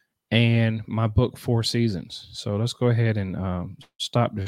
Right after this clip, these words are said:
share screen. We're gonna stop it there. We're gonna go ahead and bring up these books so you guys can see 'em. Now, uh, feel free, feel free to go ahead and buy the book. Um, it's a short read, but it's a great read. I, I kid you not. I, I won't, I won't even sit here and try to sell you guys smoke.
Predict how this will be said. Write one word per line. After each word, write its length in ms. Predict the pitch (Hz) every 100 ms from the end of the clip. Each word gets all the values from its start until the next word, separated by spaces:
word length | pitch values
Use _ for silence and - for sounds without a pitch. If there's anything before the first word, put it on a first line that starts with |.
| -
share 340 | - 120 113
screen. 380 | 104 - 113 110
We're 60 | 104
gonna 140 | 104
stop 320 | - 110 101
it 100 | 104
there. 280 | - 113 110 _ - -
We're 60 |
gonna 120 | 147 113
go 120 | 123
ahead 140 | 120
and 80 | 104
bring 200 | 110 113
up 100 | 110
these 180 | 113 104
books 220 | 101 110 -
so 80 |
you 100 | 110
guys 240 | 107 104 101
can 80 | 98
see 160 | -
'em. 160 | 120 113
Now, 220 | 117 113 - - - - _
uh, 120 | - 123
feel 260 | - 214
free, 360 | 214 185 175 139 - _ _ _ -
feel 200 | 175 185
free 180 | 185 196
to 60 |
go 100 | 147
ahead 220 | 143 151 117
and 80 |
buy 180 | 107 127
the 80 | 113
book. 440 | 95 123 151 - - 113 _ _ _ _ -
Um, 440 | 104 98 90 90 - _
it's 160 | 147 165
a 40 |
short 300 | 185 185 147 127
read, 320 | 135 139 -
but 140 | 107 123
it's 120 | 117
a 40 |
great 320 | 107 110 101 -
read. 280 | 87 87 - _ _ -
I, 200 | 107 107
I 40 |
kid 240 | - 120 95
you 80 |
not. 240 | 87 80 - _ _ _ -
I, 220 | 101 104
I 20 |
won't, 280 | 110 117 -
I 100 | 110
won't 180 | 123 123
even 120 | 113
sit 220 | - 120
here 120 | 110 113
and 100 | 107
try 120 | 110
to 80 | 107
sell 200 | - 113
you 140 | 107
guys 280 | 107 104 95
smoke. 340 | - 107 104